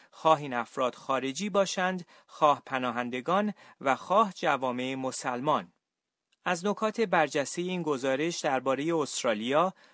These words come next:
موضوعات مربوط به سیاست پناهجویان و نحوهٔ برخورد با نوجوانان بومی در بازداشتگاه می‌باشد. خانم پیرسن می‌گوید در حالی که استرالیا به عنوان یک دموکراسی چند فرهنگی قوی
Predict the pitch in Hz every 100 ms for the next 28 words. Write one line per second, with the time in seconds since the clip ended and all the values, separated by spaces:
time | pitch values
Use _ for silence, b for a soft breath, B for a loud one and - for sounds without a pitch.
0 | b 139 135 120 131 135 139 156 147 135
1 | 131 156 - 156 - 139 120 151 135 -
2 | 143 123 110 - 131 156 190 202 B B
3 | B 139 131 135 120 127 175 196 151 139
4 | 127 - 160 170 170 175 151 131 131 120
5 | 127 139 185 185 180 165 165 165 160 135
6 | 127 113 117 107 - 190 151 107 107 104
7 | 95 - 117 - _ - 131 120 113 127
8 | 120 - 139 135 135 143 180 202 190 B
9 | B B - 196 202 220 208 208 175 147
10 | - 147 135 151 175 160 147 143 151 160
11 | 165 - 151 135 123 - 120 - 170 170
12 | - 135 120 - 135 117 127 120 156 175
13 | 151 139 131 185 202